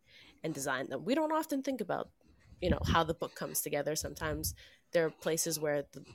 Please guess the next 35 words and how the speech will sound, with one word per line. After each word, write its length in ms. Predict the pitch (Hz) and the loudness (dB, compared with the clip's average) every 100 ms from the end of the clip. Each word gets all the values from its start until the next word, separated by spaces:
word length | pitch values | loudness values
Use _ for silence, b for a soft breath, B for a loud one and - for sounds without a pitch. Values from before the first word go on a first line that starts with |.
| - - | -20 4
illustrator 460 | 175 175 - 170 170 | 6 8 6 0 -2
comes 280 | - 165 160 | -2 -2 -2
up 140 | 156 | -2
with 100 | 170 | -2
everything. 420 | 214 170 - - - | -2 -6 -8 -10 -8
In 100 | 165 | -4
our 160 | 165 165 | 0 0
case, 460 | - 165 165 - - | 0 0 2 2 6
we 160 | 151 | 6
take 300 | - 175 156 | 6 2 0
the 80 | 160 | 0
illustrator's 480 | 156 156 160 147 143 | 0 0 -2 -2 -4
work, 200 | 143 156 | -4 -6
we 60 | 143 | -6
take 180 | 147 135 | -6 -6
their 80 | - | -6
wonderful 380 | 143 147 - | -6 -6 -8
pictures 640 | - 160 - - 165 165 - b b b | -6 -4 -4 -6 -8 -6 -8 b b b
and 80 | 160 | -6
illustrations, 580 | 151 - 160 - 156 | -2 0 0 0 -2
and 160 | 143 143 | -4 -4
we 320 | 143 143 151 - - | -6 -6 -10 -10 -4
add 300 | 143 143 - | -4 -4 -8
text 380 | - 143 - - | -8 -4 -2 -2
to 140 | 151 147 | -2 -2
it. 160 | 143 | -4
We 100 | 147 | -6
lay 240 | 139 147 143 | -4 0 0
out 240 | 139 - | -2 -4
the 80 | 143 | -8
designs. 640 | 139 143 131 131 139 135 - b b - | -4 -4 -4 -4 -6 -8 -12 b b -4
We 80 | |
come 260 | 180 180 170 | -2 0 2
up 160 | 156 | 0
with 100 | 160 | -2